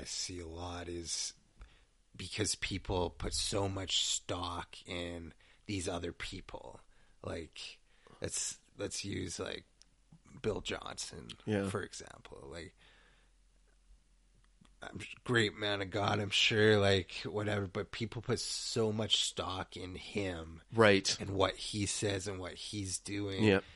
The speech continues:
Speaker 1: Then they just, s-, like, whatever he says goes, and, like, he said this is happening and this is happening, like, and it really
Speaker 2: They don't
Speaker 1: has
Speaker 2: weigh it themselves.
Speaker 1: They don't weigh it themselves, no, and they,
Speaker 2: Yeah.
Speaker 1: they, they're not walking it through themselves.
Speaker 2: Yeah.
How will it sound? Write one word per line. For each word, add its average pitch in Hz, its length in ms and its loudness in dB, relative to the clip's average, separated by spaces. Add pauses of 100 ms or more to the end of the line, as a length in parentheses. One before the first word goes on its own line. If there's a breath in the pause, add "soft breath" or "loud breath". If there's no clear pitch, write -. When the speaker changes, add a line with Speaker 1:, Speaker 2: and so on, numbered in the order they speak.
(260 soft breath)
Speaker 1:
Then 95 320 0 (140)
they 101 200 2
just, - 580 2 (560)
s-, - 320 -2 (140)
like, - 240 -6
whatever 107 380 6
he 104 200 0
says 104 400 0
goes, 104 460 -2
and, 95 120 -4
like, 90 180 -8 (260 soft breath)
he - 180 0
said 151 320 4
this 120 220 0
is 104 80 -6
happening 113 420 0
and 90 100 -6
this 117 200 -4
is 117 80 -6
happening, 117 520 -2
like, 90 200 -6 (420 soft breath)
and 95 300 -4 (600)
it 104 160 -2
really 143 200 12
Speaker 2:
They - 20 12
don't 160 140 12
Speaker 1:
has 117 180 8
Speaker 2:
weigh 127 160 12
it 123 140 12
themselves. 104 560 10
Speaker 1:
They 127 60 6
don't 139 100 6
weigh 139 140 2
it 139 100 -2
themselves, 131 420 -2
no, 117 260 2
and 95 140 -2
they, 107 120 2
Speaker 2:
Yeah. 113 80 -2
Speaker 1:
they, 117 340 4 (180 soft breath)
they're 117 100 4
not 120 200 8
walking 107 480 4
it - 160 -6
through 120 340 -4
themselves. 92 640 -10
Speaker 2:
Yeah. 92 120 2